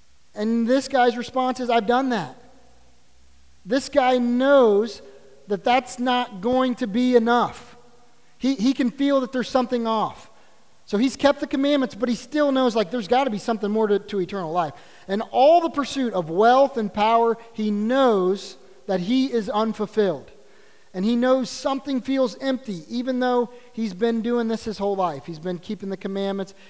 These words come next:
He's been honoring his parents his whole life. "I've already done that." And Jesus says in verse twenty-one, "And Jesus, looking at him, loved him and said to him,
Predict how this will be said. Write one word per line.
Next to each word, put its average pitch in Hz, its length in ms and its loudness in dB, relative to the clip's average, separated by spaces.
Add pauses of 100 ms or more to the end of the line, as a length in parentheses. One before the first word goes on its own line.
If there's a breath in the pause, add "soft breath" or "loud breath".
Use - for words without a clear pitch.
He's 170 180 -6
been 165 200 -6
honoring 214 460 0
his 208 140 -4
parents 196 500 -6 (300 soft breath)
his 156 200 -10
whole 196 300 2
life. - 400 -4 (1000)
"I've 131 80 -12
already 196 240 0
done 190 220 0
that." 139 240 -12 (1040 soft breath)
And 160 140 -10
Jesus 220 360 -4
says 170 560 -2
in 170 140 -8
verse 180 480 -6 (140)
twenty-one, 175 640 -6 (640 soft breath)
"And 165 120 -8
Jesus, 208 520 -6
looking 214 360 -4
at 214 60 -4
him, 190 300 -6
loved 175 320 -2
him 123 260 -12 (300 soft breath)
and 160 120 -10
said 190 220 -2
to 175 100 -2
him, 165 240 -6